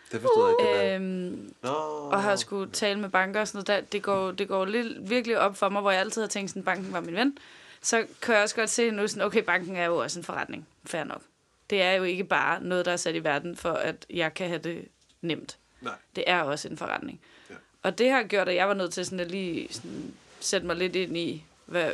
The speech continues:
Speaker 2: hvad det, hvad det ville kræve, hvis jeg skulle lave mit eget, for eksempel, ikke?
Speaker 1: Jo.
Speaker 2: Købe en Mac. <laughs> Ja, jeg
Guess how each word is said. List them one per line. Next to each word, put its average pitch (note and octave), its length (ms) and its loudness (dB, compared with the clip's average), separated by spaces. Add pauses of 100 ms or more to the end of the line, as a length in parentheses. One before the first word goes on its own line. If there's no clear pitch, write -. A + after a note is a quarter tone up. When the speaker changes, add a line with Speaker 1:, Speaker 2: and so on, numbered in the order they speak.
(160)
Speaker 2:
hvad E3+ 140 2
det, F3 160 -2
hvad F3 160 0
det F3 100 -4
ville E3 140 -4
kræve, E3+ 260 0
hvis F3 140 -6
jeg E3+ 140 -2
skulle F3+ 300 -10 (1600)
lave D3+ 200 -10
mit D3+ 140 -6
eget, D3 240 -4 (160)
for - 60 -14
eksempel, - 300 -14
ikke? - 100 -20 (480)
Speaker 1:
Jo. G2 100 -10 (300)
Speaker 2:
Købe F3+ 200 -6
en F3+ 60 -6
Mac. E3+ 200 -8
<laughs> - 60 -20 (2750)
Ja, G#3 140 4 (600)
jeg A3 120 2